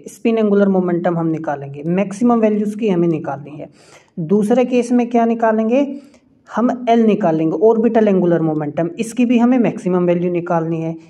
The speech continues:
ये पहला rule है, ये दूसरा rule है, ठीक है। देखो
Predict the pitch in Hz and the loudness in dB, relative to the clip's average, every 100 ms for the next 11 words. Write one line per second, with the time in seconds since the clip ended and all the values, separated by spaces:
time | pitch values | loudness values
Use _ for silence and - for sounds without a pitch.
0 | _ - 190 226 - 202 185 226 240 226 | _ -14 -2 0 2 0 2 2 4 4
1 | 269 269 - 208 208 160 135 151 151 147 | 2 0 -2 0 0 0 -2 -6 -6 -8
2 | 147 156 - _ _ - 240 269 254 247 | -8 -10 -14 _ _ -4 0 2 2 0
3 | 160 | -2